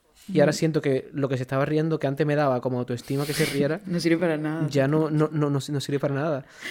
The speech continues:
Speaker 1: <laughs> Es
Speaker 2: Ya.
Speaker 1: como, ha sido chat G P T riéndose de mi chiste.
Speaker 2: Total.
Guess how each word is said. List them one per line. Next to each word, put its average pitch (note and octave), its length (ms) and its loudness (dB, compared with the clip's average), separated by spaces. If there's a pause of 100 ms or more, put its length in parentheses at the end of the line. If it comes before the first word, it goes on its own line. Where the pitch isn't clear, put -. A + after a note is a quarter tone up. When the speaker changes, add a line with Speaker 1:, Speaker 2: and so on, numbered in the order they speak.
(220)
Speaker 1:
<laughs> - 560 -8
Es F3+ 80 4
Speaker 2:
Ya. F3+ 80 6
Speaker 1:
como, F3 340 6 (800)
ha D#3+ 100 4
sido E3 800 10 (320)
chat F3 180 4
G F3+ 140 8
P E3 80 2
T E3+ 200 10
riéndose E3 400 6
de D#3 80 4
mi D3+ 100 2
chiste. A3+ 240 8
Speaker 2:
Total. G3 220 2